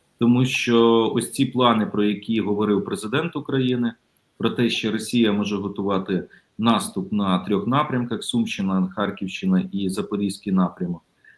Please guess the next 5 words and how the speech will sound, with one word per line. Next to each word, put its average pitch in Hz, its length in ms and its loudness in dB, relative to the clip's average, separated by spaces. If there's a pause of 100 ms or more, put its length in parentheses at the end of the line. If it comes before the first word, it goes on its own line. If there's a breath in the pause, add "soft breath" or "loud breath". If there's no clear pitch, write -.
(140)
удари 127 640 4 (200)
терористичні 123 840 2
по 107 800 2
українських 110 760 -2
містах, 104 580 -4